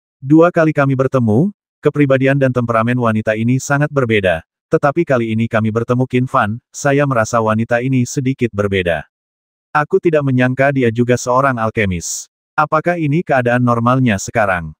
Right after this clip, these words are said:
Qin Fan memperhatikan wanita itu berjalan perlahan, dan tidak bisa menahan untuk tidak melihatnya beberapa kali lagi, semakin dia merasa terkejut. Namun, wanita ini jelas tidak mengenali Qin Fan,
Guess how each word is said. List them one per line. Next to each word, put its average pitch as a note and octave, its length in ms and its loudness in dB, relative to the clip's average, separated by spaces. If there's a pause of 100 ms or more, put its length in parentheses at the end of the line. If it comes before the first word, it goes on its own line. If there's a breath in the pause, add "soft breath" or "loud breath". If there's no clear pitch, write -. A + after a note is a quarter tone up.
(300)
Qin D#3+ 240 0
Fan F3 240 2
memperhatikan C#3 560 0
wanita A#2+ 400 2
itu A#2+ 240 2
berjalan A2+ 400 2
perlahan, A2+ 560 -2 (240)
dan C#3+ 160 2
tidak C3+ 320 0
bisa C3+ 160 0
menahan A2 320 0
untuk A#2 240 -4
tidak A#2+ 240 0
melihatnya A#2+ 400 0
beberapa B2 400 2
kali B2+ 320 0
lagi, A2 480 0
semakin C3+ 560 -2
dia B2 160 2
merasa A2+ 400 0
terkejut. G2 480 -4 (680)
Namun, D3 640 0 (240)
wanita D3 400 2
ini E3 240 0
jelas C#3 240 2
tidak B2 240 0
mengenali A2+ 400 0
Qin D3 240 -2
Fan, F#2+ 320 -2